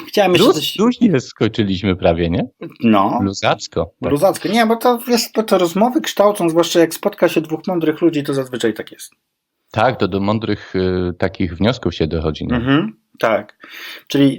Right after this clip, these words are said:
Speaker 1: y, żeby już tak powoli podsumowywać ten odcinek, to powiedzieliśmy s-, sobie, że po prostu nieodzowna na koniec roku jest trawa, m, więcej luzu i,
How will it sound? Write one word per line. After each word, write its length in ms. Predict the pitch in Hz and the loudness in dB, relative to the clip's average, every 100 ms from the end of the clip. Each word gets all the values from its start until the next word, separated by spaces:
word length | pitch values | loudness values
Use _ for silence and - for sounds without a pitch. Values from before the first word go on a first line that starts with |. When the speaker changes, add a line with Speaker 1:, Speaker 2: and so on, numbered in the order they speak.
| 135 127 127 123 | 0 2 4 4
Speaker 1:
y, 60 | 120 | 4
żeby 220 | 139 139 | 2 2
już 100 | - | 2
tak 240 | 160 147 | 2 0
powoli 340 | - 139 160 165 | 2 4 6 4
podsumowywać 680 | 160 139 151 147 147 147 | 4 -2 0 2 2 0
ten 120 | 147 139 | 0 -4
odcinek, 380 | 143 - 143 | -4 -4 -4
to 140 | 143 131 | -2 -2
powiedzieliśmy 520 | 135 131 135 131 131 | 0 -2 -2 0 0
s-, 380 | 123 113 143 113 | 0 -4 -6 -2
sobie, 260 | 135 120 117 | -2 0 4
że 180 | 117 113 | 4 4
po 140 | 120 | 0
prostu 580 | 117 120 - 113 104 117 | 2 0 2 -2 -2 -4
nieodzowna 720 | - 127 131 117 139 131 127 | -6 0 2 4 2 2 2
na 160 | 113 117 | 2 0
koniec 340 | 120 117 110 | 0 0 0
roku 220 | 123 113 113 | -2 0 -2
jest 320 | 101 - - - _ | -2 -4 -12 -20 _
trawa, 580 | - 117 139 185 196 202 - _ | -2 2 2 2 2 0 -6 _
m, 220 | - 123 117 120 | -4 -2 -4 -6
więcej 480 | 117 143 147 - 117 | 0 2 2 2 4
luzu 540 | 110 113 151 156 160 165 - - - - - - _ | 6 6 4 4 4 2 -12 -18 -18 -16 -18 -20 _
i, 600 | 131 131 127 131 127 - | -4 -2 0 -2 -2 -6